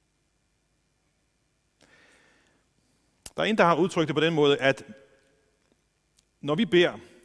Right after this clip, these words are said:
så er det på en måde sådan, som om, at vi udløser på jorden det, som Gud har bestemt i himlen. Og det er også ret tydeligt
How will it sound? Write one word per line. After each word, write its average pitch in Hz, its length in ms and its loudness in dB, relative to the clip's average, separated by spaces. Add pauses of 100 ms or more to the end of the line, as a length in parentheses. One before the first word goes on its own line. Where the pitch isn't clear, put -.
(880)
så - 180 -4
er 156 140 4
det 202 100 2
på 180 100 0
en 160 60 0
måde 165 240 2
sådan, 175 240 -2
som 151 160 -2
om, 156 120 -2
at 143 240 -4
vi 208 220 -6
udløser 180 520 2
på 147 140 -4
jorden 143 420 -4
det, 135 180 -2
som 131 160 -8
Gud 127 200 -4
har 123 100 -6
bestemt 104 360 -10
i 120 60 -12
himlen. 104 360 -8 (4000)
Og 147 120 -4
det 175 80 0
er 160 40 4
også 214 200 2
ret 196 200 -2
tydeligt 214 440 -8